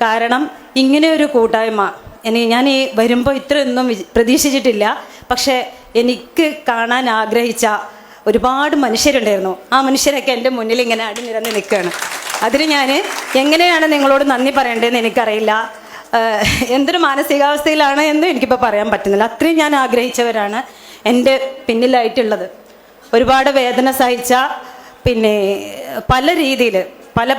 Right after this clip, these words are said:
കടമ്പകൾ കടന്ന് ഈ മ-, ആ, മനസ്സുകളൊക്കെ ഏതെല്ലാം തരത്തിലാണ് മുന്നോട്ട് പോയിക്കൊണ്ടിരിക്കുന്നത് ഇത്രയും കാലം എന്നുള്ളത് അവരുടെയൊക്കെ മനസ്സറിയണമെങ്കിൽ നമ്മളൊക്കെ, എന്താ പറയുക,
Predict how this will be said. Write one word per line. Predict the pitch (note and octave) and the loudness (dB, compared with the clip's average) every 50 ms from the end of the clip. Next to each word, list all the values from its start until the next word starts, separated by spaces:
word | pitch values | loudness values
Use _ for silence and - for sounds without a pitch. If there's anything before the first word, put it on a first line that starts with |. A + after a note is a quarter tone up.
| C4+ - | -2 -2
കടമ്പകൾ | - A#3 A#3 B3 B3 C4 C#4 D4 D4+ D#4 | -2 0 0 0 0 0 0 0 0 2
കടന്ന് | D4 C4+ B3+ B3 B3 A#3+ A#3+ A3+ A3 - - - - | 0 0 0 0 -2 -2 -2 -2 -2 -4 -6 -6 -4
ഈ | A#3 B3 | -2 -2
മ-, | B3 A#3 A3 G#3 G3 | 0 0 -2 -2 0
ആ, | A3 A3 A3 G#3 G#3+ G#3+ - A3+ | 0 0 2 2 0 -2 -4 -4
മനസ്സുകളൊക്കെ | A#3 A3+ A3+ A#3+ A#3 - C4+ C4 C4 C4+ C4 C4+ C4 B3 B3 A#3 A#3 | -4 -2 -2 -2 0 0 2 2 2 0 0 0 0 0 2 2 0
ഏതെല്ലാം | A#3 A3+ B3 B3+ C4 C4 C4 | 0 0 0 0 0 -2 0
തരത്തിലാണ് | B3+ A#3+ A3+ A3+ A3+ C4 C4 C4 A#3+ A#3 A3 G#3+ A#3 C4+ - - - - - - - - - - A#3 | -2 0 0 0 0 0 0 0 0 0 0 -2 -2 -2 -6 -10 -20 -20 -20 -20 -20 -20 -12 -2 0
മുന്നോട്ട് | A#3+ A#3+ B3+ C4 C4 C#4+ | 2 4 4 4 2 2
പോയിക്കൊണ്ടിരിക്കുന്നത് | C#4 C4 A#3 A#3 B3+ A#3+ C4+ C4+ C4 B3+ A3+ A#3 A#3 A3+ A3+ A#3 A3+ | 2 2 2 2 2 2 2 2 2 2 0 0 0 0 0 2 2
ഇത്രയും | A#3 A#3 - A3+ A3+ A3 | 0 0 0 -2 0 0
കാലം | A3 G#3 G3+ A3 A#3 A#3+ B3 | 0 0 2 0 0 2 2
എന്നുള്ളത് | A3+ G#3 A3 A#3 G#3+ G#3 G3+ G3 G#3 G#3+ G#3+ - - - - - - - - - - - - - - | 2 2 2 2 2 0 0 0 0 -2 -2 -6 -14 -20 -20 -20 -20 -20 -20 -20 -20 -20 -12 -4 -2
അവരുടെയൊക്കെ | G#3+ A3+ A#3 A#3 A#3 - B3+ | -2 0 0 -2 -2 -2 -2
മനസ്സറിയണമെങ്കിൽ | B3 A#3+ A#3 G#3+ A3+ A3 - - C#4+ C4 A#3 A3+ A3+ A3+ A#3 A3+ A3 A3 A3 G#3+ G#3+ G#3+ G#3+ G#3+ - - - - - - - - - - - - - _ _ - | -2 -2 -2 -2 0 -2 0 0 0 0 0 0 0 0 0 0 0 0 2 2 0 0 0 -4 -10 -16 -20 -20 -20 -20 -20 -20 -20 -20 -20 -20 -20 _ _ -4
നമ്മളൊക്കെ, | A#3 A3+ A3+ A3+ A#3 A#3+ B3 A#3+ - A#3+ A#3+ A#3+ - - - - - - - - - | -2 -2 0 0 0 -2 -2 -2 -2 -2 -2 -2 -4 -8 -14 -20 -20 -20 -18 -12 -4
എന്താ | - G#3+ A3 A3 G#3+ | -2 0 2 2 2
പറയുക, | A3 G#3 G#3 G#3 G3+ G3 | 2 2 0 0 -2 -2